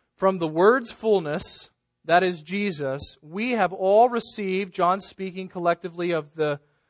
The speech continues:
the body of Christ, those who are God's people, "we have all received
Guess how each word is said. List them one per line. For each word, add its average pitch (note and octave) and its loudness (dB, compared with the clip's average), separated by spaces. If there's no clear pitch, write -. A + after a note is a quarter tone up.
the D#3 -4
body E3+ 4
of G3+ 0
Christ, D#3+ 0
those E3+ -2
who F#3 -8
are D#3 -2
God's F3+ 4
people, F3 -4
"we F3 0
have E3 2
all G3+ 6
received G3 -6